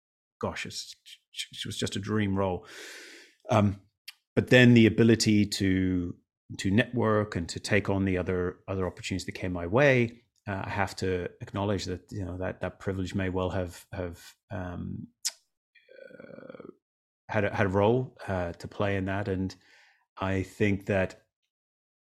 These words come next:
if, if, if I can do anything in my career, is, it is to ensure that others seek, uh, who, to ensure that others who seek this opportunity are provided it.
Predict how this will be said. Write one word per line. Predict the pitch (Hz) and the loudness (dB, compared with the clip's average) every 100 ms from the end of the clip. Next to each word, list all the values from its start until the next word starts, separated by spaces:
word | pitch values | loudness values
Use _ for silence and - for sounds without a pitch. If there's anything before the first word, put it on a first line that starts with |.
| _ _ _ _ _ _ _ - | _ _ _ _ _ _ _ -4
if, | 110 | 0
if, | 113 - - - | 2 0 -4 -2
if | 107 | 0
I | |
can | 101 | 4
do | 104 | 6
anything | 107 101 107 | 6 4 4
in | 101 98 | 2 2
my | 95 95 92 - | 2 0 -4 -10
career, | - 98 92 90 90 - _ _ _ _ _ | -4 0 0 0 -2 -8 _ _ _ _ _
is, | - 92 - - - _ _ _ _ _ _ _ - | -12 -8 -6 -6 -8 _ _ _ _ _ _ _ -6
it | 104 | -4
is | 95 | -2
to | - 95 | -2 -2
ensure | 95 - 107 | -4 0 0
that | 95 - - | -2 -8 -4
others | 104 98 95 90 | -2 -2 -2 -4
seek, | - - 101 - - _ _ _ _ _ _ _ - | -6 -6 -6 -8 -18 _ _ _ _ _ _ _ -10
uh, | 92 90 85 - | -8 -8 -10 -2
who, | 110 107 117 - _ _ _ - | 0 0 -2 -12 _ _ _ -8
to | 104 | -4
ensure | 98 110 | -2 0
that | 95 - | -2 -2
others | 110 98 | -2 -2
who | - 92 | -2 -4
seek | - 143 - - | 0 0 -2 -8
this | 92 - | -6 -6
opportunity | 113 - 110 - - - - - | -10 -12 -10 -8 -8 -10 -10 -14
are | - | -12
provided | - 82 95 98 90 87 | -10 -2 0 2 0 -4
it. | 85 | -6